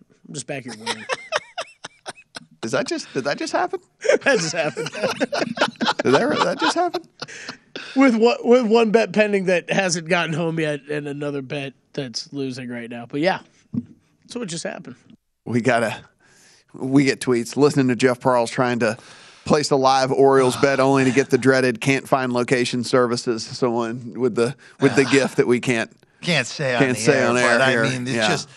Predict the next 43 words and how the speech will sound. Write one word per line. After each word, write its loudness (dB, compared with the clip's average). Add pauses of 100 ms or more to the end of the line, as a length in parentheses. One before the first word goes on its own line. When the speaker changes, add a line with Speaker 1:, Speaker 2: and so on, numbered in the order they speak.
(480)
Speaker 3:
it's -6
just -8
so -6
fr-, -14
of -2
all 0
the -10
things, -12
like, -2
we, 0
it's -6
twenty -2
twenty-two. -8
We -8
should -6
have -2
the -8
technology -6
at -20
this -14
point -14
that -6
everything -6 (380)
is -4
automatic. -4 (100)
<laughs> -8
I 0
mean, -4
it -8
really -4
should -4
be. -12 (1120)
Speaker 2:
This -4
is, -6
uh, 2 (300)
this -4
is -12
some -8
great 0
stuff. -2
So 2 (460)
we're, 4 (640)
I, -2